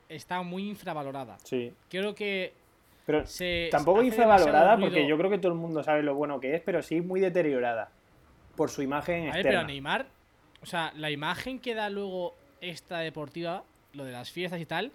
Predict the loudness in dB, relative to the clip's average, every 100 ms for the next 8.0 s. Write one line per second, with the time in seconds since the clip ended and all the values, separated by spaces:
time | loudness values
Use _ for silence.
0 | _ -10 -10 -10 -4 -2 -2 -4 -8 -8
1 | -8 -10 _ _ _ -4 -2 -2 -4 -4
2 | -4 -2 -6 -8 -6 -4 -2 -2 -2 -2
3 | -4 -4 -4 -2 -6 -6 -6 -4 0 2
4 | 2 4 4 6 4 6 8 8 6 -2
5 | -2 2 2 2 2 4 4 4 6 6
6 | 6 4 2 2 2 0 2 2 2 2
7 | 4 6 6 4 6 6 6 6 4